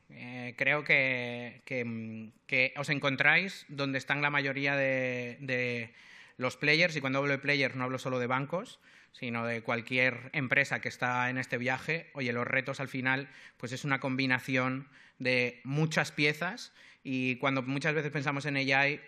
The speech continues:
nos quedamos únicamente en los modelos, y esto va mucho más allá. ¿Vale?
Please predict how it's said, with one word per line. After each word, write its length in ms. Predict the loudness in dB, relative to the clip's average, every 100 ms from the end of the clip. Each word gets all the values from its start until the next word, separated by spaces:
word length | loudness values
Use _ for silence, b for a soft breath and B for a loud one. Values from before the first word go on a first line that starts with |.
| -8
nos 160 | -8
quedamos 320 | -2 -2 -2 -4
únicamente 420 | -4 -2 -2 -2
en 60 |
los 120 | -4 -4
modelos, 560 | -2 0 -2 -4 -8
y 140 | -8 -6
esto 180 | -4 -2
va 120 | -2
mucho 300 | -2 -4 -8
más 200 | -10 -12
allá. 240 | -14 -16 _ _ _ _ _ _ _ _ _ _ _ _ _ _ _ -20 b b b b b
¿Vale? 320 | 2 4 2